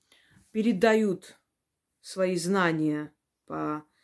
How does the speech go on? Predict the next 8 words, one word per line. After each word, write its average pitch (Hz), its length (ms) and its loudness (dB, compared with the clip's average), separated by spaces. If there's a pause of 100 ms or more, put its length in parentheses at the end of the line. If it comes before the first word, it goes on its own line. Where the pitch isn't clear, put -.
(260)
по 170 80 -6
наследству. 226 880 -2
Но 185 220 -2
хочу 185 280 -8
вам 165 160 -4
сказать, 247 380 0
что, - 160 -10
естественно, 214 1000 -2